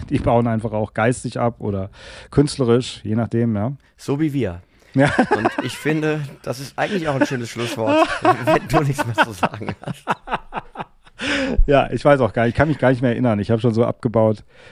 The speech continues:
Speaker 1: Ich weiß
Speaker 2: Ja.
Speaker 1: gar nicht mehr, was ich als nächstes sagen wollte. Also dann, äh, lieber
Speaker 2: Aber wir
Speaker 1: An-
Speaker 2: können, im Grunde können wir als Fazit
Speaker 1: Ja.
Speaker 2: dieser Sendung heute sagen: Kann man gucken.
Speaker 1: Ja.
Speaker 2: Ist mit Sicherheit kein schlechter Film,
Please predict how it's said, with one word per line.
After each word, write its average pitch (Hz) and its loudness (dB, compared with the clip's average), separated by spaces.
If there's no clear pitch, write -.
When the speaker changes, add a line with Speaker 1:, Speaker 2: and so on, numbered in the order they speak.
Speaker 1:
Ich - -16
weiß 117 4
Speaker 2:
Ja. 113 2
Speaker 1:
gar 117 0
nicht 104 -4
mehr, 107 0
was 104 0
ich 113 -8
als 98 -8
nächstes 104 -6
sagen 98 -8
wollte. 90 -10
Also 113 0
dann, 123 4
äh, 110 0
lieber 120 0
Speaker 2:
Aber 143 2
wir 147 2
Speaker 1:
An- 143 6
Speaker 2:
können, 185 4
im 147 0
Grunde 185 4
können 151 0
wir 160 2
als 113 -2
Fazit 147 -2
Speaker 1:
Ja. 110 4
Speaker 2:
dieser 117 -4
Sendung 131 -2
heute 117 -4
sagen: 135 -4
Kann 147 0
man 160 4
gucken. 233 -2
Speaker 1:
Ja. 104 -8
Speaker 2:
Ist 131 -2
mit 131 -6
Sicherheit 165 2
kein 147 -2
schlechter 135 -2
Film, 131 -2